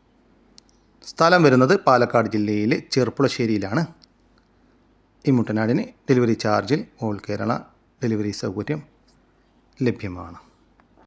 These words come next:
ഒരമ്മയാടും അതിൻ്റെ രണ്ട് കുട്ടികളും വിൽപ്പനക്ക്. കുട്ടികൾക്ക് ഒന്നര മാസം വീതം പ്രായമായിട്ടുണ്ട്. ഒരു മുട്ടൻകുട്ടിയും ഒരു പെടക്കുട്ടിയും.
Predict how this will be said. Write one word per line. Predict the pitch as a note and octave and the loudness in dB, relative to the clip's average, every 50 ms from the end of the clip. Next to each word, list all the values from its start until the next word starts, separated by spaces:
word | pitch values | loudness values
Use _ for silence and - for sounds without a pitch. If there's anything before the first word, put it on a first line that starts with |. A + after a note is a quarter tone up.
| _ _ _ _ _ _ _ _ _ _ _ _ _ _ _ _ _ _ _ - - - - - _ _ - | _ _ _ _ _ _ _ _ _ _ _ _ _ _ _ _ _ _ _ -20 -20 -20 -20 -20 _ _ 2
ഒരമ്മയാടും | G3+ G#3 G3+ F3+ E3+ E3+ E3 D#3+ D3+ C#3 C#3 D3+ G3+ A3+ - - - | 4 6 6 6 6 6 8 8 8 8 6 6 4 2 0 0 2
അതിൻ്റെ | C#3 B2+ C3 C3 C3 C#3+ | 2 4 4 4 6 6
രണ്ട് | D3 D#3 E3 F3+ - | 6 6 4 4 4
കുട്ടികളും | D3 - C#3 B2 B2 B2 B2 A#2+ | 2 2 4 4 4 4 4 2
വിൽപ്പനക്ക്. | A#2 A2 A2 A#2+ A#2 A2+ - - F3 G#3+ A3 - - _ _ _ _ _ _ - | 2 0 0 0 0 0 2 2 2 2 2 -4 -10 _ _ _ _ _ _ -4
കുട്ടികൾക്ക് | D#3 D3 - E3 E3 E3+ E3 E3 G3+ A3 A3 F#3+ | -4 2 6 6 6 6 6 6 4 4 4 4
ഒന്നര | D3+ D3+ D3+ D#3 D#3 C#3 | 4 4 6 6 6 6
മാസം | C#3 B2+ A#2+ - B2 A#2 | 6 4 4 2 -2 0
വീതം | A2 A#2 A2 A#2 | 0 0 0 0
പ്രായമായിട്ടുണ്ട്. | A2+ A2+ A2 A2+ A2+ A2 A2 G#2+ G#2+ A2 A#2+ F3+ F#3+ D#3+ - - _ _ _ _ _ _ _ _ _ _ - | 0 2 2 0 0 0 -2 -2 -2 2 2 2 2 0 -4 -12 _ _ _ _ _ _ _ _ _ _ 2
ഒരു | C#3+ C#3+ C#3+ | 4 4 4
മുട്ടൻകുട്ടിയും | C3 A#2+ C#3 C3 C3 C3 B2 A#2 C#3+ F3+ A3 A3+ | 4 4 2 2 2 0 2 2 2 2 2 0
ഒരു | D#3 A#2 - | -2 -2 0
പെടക്കുട്ടിയും. | B2+ A2+ G#2+ - A2+ - A#2 B2 - F#3+ | -2 -2 -2 -4 -4 -4 0 0 0 0